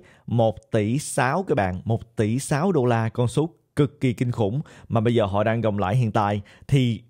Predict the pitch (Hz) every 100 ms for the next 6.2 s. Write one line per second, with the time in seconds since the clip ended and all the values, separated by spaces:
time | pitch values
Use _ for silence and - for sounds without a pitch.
0 | _ - 180 185 165 123 117 123 170 139
1 | 147 156 185 170 113 117 117 113 117 113
2 | 104 113 113 113 147 117 98 92 90 92
3 | 110 113 117 113 98 120 110 110 - 185
4 | 190 - 104 110 120 120 117 101 151 -
5 | - 110 104 117 120 101 139 123 113 104
6 | 110 147